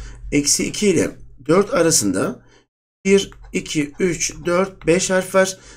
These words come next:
Demek ki gençler bu öğrencinin ismi beş harfli olması gerekiyor. Bakın şöyle Tolga'yı buraya yazarsam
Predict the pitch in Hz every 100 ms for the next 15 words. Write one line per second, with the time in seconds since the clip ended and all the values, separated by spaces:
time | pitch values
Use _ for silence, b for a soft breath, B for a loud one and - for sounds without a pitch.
0 | B - 196 170 139 135 135 143 180 175
1 | 190 185 156 139 117 107 - 175 - 123
2 | 233 B B B - 190 190 151 123 123
3 | 101 123 143 185 175 170 165 175 170 B
4 | B B - 185 170 190 170 185 180 175
5 | 170 165 165 156 135 135 113 90 95 170
6 | 277